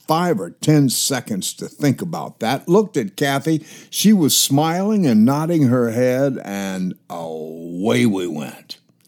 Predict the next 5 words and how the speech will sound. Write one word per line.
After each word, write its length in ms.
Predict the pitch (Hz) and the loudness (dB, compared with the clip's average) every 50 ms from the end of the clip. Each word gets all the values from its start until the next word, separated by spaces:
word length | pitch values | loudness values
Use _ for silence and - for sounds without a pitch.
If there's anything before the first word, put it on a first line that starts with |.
| _ _ _ _ _ _ _ _ _ - | _ _ _ _ _ _ _ _ _ -16
There 360 | - 190 - 160 165 196 202 | -8 0 2 4 4 4 4
I 200 | 185 180 185 185 | 2 2 2 2
was, 760 | 180 165 135 123 104 95 95 101 117 127 117 - - - - _ _ _ | 4 4 4 2 2 0 0 -2 -2 -2 -2 -4 -6 -8 -10 _ _ _
shortly 600 | - - - - - 104 107 107 73 - 117 107 107 | -14 -12 -10 -8 -6 -4 -6 -6 -6 -4 -2 -2 -2
thereafter, 840 | 101 101 98 98 98 101 104 101 95 - - 120 123 143 165 | 0 -2 -2 -2 -2 -2 -4 -4 -6 -6 -4 -2 0 0 0